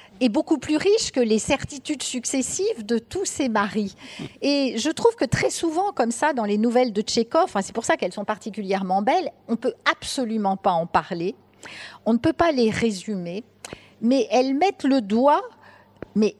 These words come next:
avec une espèce de justesse, mais déchirante, sur, sur la réalité de la vie. Hein. Et, euh, et, et c'est drôle,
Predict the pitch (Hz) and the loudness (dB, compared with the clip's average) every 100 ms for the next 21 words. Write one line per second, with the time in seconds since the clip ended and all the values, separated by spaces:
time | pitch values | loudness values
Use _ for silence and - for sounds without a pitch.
0 | _ 220 233 302 262 240 254 - 302 214 | _ 0 2 0 2 4 4 2 0 0
1 | 185 208 190 220 240 - 269 262 - 185 | 0 0 0 -2 -4 0 2 2 0 -6
2 | 170 170 302 381 - 277 254 302 381 - | -6 0 2 2 0 0 0 0 -2 -2
3 | 185 - - - - - - 120 - - | -2 -4 -20 -10 -6 -4 -4 -6 -4 -2
4 | - 233 233 214 196 190 190 208 254 180 | 0 0 0 -2 -2 -4 -4 -4 -6 -8
5 | - _ _ _ - - 160 - - - | -18 _ _ _ -20 -10 -8 -10 -20 -6
6 | - 247 240 226 214 196 196 185 285 294 | 2 4 6 8 8 8 6 4 2 2
7 | 294 294 302 220 226 277 370 440 254 | 0 0 0 2 2 4 6 6 4